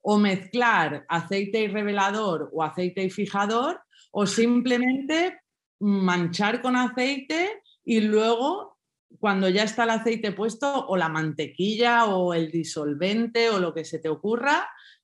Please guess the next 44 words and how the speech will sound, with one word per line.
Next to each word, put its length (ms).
luego 380
lo 160
puedes 260
fijar 400
toda 300
la 260
hoja 260
entera 440
y 60
luego 360
revelar 500
y 80
luego 280
fijar 340
y 100
luego 320
revelar. 500
Es 160
decir, 320
no 160
hace 220
falta, 600
digamos, 800
hacer, 680
em, 760
cuando 260
sacas 380
el 140
papel 560
y 140
le 200
pones 640
las 240
cosas, 400
no 140
hace 180
falta 480
que, 520
que 100
se 200
use 440
revelador 560
y 80
fijador. 560